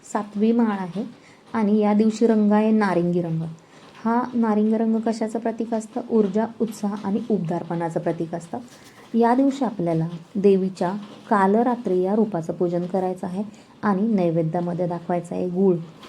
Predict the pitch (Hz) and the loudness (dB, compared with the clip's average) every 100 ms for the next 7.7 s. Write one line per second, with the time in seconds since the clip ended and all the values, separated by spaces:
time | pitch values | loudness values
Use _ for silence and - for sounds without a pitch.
0 | - - - - - 190 180 190 208 - | -20 -20 -20 -12 -4 0 0 -2 -8 -6
1 | - 240 226 247 233 233 - 180 175 202 | 2 4 6 4 2 0 -2 -4 -2 2
2 | 208 208 208 - 233 208 175 233 - 185 | 6 6 4 2 2 4 0 -4 -6 -2
3 | 196 226 233 - 240 208 175 175 185 - | 2 2 0 -2 -2 0 0 2 0 0
4 | 269 - - - - 196 190 214 226 190 | -4 -4 -18 -20 -4 -4 0 0 2 0
5 | - 226 - - - 214 196 214 262 247 | -4 -8 -8 -16 0 4 4 4 2 0
6 | 214 180 165 247 214 202 180 160 208 214 | 0 0 -2 0 2 4 2 2 -2 0
7 | 165 156 233 214 - 165 - | 0 -2 -2 -4 -4 -8 -8